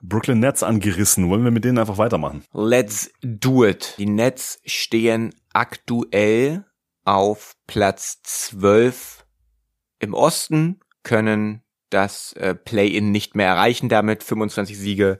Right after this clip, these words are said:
Speaker 2: einundfünfzig Niederlagen, zuletzt zwei Spiele gewonnen.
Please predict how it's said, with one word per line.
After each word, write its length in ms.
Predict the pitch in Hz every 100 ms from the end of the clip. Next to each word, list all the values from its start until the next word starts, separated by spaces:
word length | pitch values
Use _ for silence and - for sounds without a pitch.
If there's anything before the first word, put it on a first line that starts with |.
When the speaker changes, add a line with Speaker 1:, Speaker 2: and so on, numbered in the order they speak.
| -
Speaker 2:
einundfünfzig 1040 | 113 117 113 - - 120 - - 117 -
Niederlagen, 380 | 139 135 127 123
zuletzt 480 | - 113 - - - _ _ _
zwei 340 | - - 98
Spiele 320 | 110 - 107 110
gewonnen. 540 | 92 95 113 175